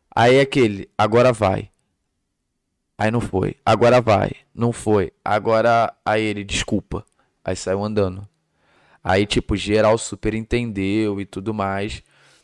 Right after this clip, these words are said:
Aí ele remarcou, eh, os professores remarcaram e aí não colocaram ninguém pra acompanhar, só a banca de avaliação mesmo.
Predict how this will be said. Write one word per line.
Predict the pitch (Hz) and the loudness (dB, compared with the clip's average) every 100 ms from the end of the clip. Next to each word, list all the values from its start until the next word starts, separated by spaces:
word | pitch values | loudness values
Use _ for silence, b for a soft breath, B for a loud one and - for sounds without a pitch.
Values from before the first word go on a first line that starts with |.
| b | b
Aí | - 101 | -4 -2
ele | 101 104 | -2 -2
remarcou, | 107 107 120 131 - - 113 117 127 139 147 143 b b b b _ _ _ _ | -2 -2 -2 -2 -6 -2 2 4 6 6 4 -2 b b b b _ _ _ _
eh, | 90 95 | -12 -10
os | - | -10
professores | 104 - 104 101 | -12 -8 -8 -8
remarcaram | 104 110 - - 104 107 117 | -6 -6 -6 -2 2 2 2
e | 117 | 0
aí | 107 110 117 120 - - | 0 -2 -4 -6 -8 -10
não | 107 | -10
colocaram | - 113 110 113 113 | -6 -6 -2 -2 -2
ninguém | 127 120 117 | -4 -6 -4
pra | 123 117 | -4 -4
acompanhar, | - 120 131 117 95 | -6 -4 -2 -2 -6
só | - 107 | -6 -2
a | 107 | -2
banca | 107 113 117 | -2 -4 -4
de | 113 | -4
avaliação | 110 110 113 113 - 117 | -2 -2 -4 -6 -12 -8
mesmo. | 104 95 | -10 -10